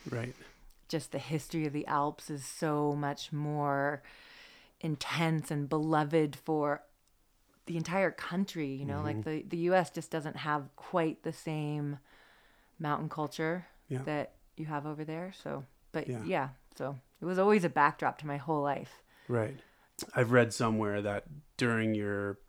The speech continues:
Speaker 1: time in Chamonix, you kind of referred to yourself as flippant when it came to death. Was that a f-, kind of a product of the environment?
Speaker 2: Yeah, I remember, uh,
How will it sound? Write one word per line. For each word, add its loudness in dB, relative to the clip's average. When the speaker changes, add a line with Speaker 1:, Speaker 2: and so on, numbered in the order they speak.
Speaker 1:
time 4
in 0
Chamonix, -4
you -6
kind 0
of -2
referred -2
to -10
yourself -6
as -8
flippant -2
when -4
it -8
came 2
to -2
death. -4
Was -4
that 6
a 0
f-, -10
kind 0
of -2
a -2
product 2
of -4
the -4
environment? -4
Speaker 2:
Yeah, 10
I 8
remember, 8
uh, 4